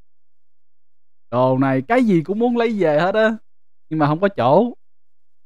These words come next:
Ta sẽ quay lại lấy sao vậy? Dungeon Spirit.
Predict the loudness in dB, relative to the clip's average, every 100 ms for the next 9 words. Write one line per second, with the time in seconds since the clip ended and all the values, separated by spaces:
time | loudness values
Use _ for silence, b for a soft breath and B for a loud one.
0 | -20 -20 -12 -8 -4 -4 -2 -4 -6 -4
1 | -2 -2 -2 -4 -6 -8 -16 -20 -20 -20
2 | -20 -20 -18 -10 -8 -4 -6 -8 -8 -4
3 | -4